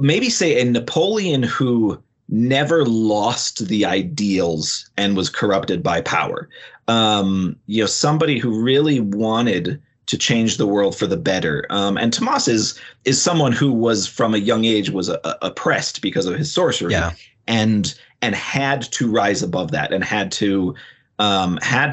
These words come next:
Speaker 1: to go through the system of politics and intrigue and,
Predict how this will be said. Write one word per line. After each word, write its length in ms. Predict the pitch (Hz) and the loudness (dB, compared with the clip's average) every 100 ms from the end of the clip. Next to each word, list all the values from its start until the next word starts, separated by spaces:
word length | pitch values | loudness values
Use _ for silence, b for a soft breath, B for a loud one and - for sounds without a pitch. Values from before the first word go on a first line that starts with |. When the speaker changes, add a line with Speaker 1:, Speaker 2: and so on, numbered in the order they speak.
| - | -4
Speaker 1:
to 100 | - | -4
go 400 | 107 101 123 151 | -2 2 2 4
through 480 | 147 - 113 123 117 | 0 -4 -2 2 2
the 140 | 101 98 | 2 -2
system 680 | - - - - 95 85 80 | -2 -2 -2 -2 -4 -2 -4
of 320 | - 87 - | -4 -6 -6
politics 640 | - 101 98 85 87 - - | -4 0 0 0 -4 -4 -4
and 140 | 90 - | -4 0
intrigue 680 | 113 104 - 95 82 78 - B B B _ | 0 0 0 0 0 -4 -10 B B B _
and, 520 | 110 113 104 98 95 | 0 2 2 2 0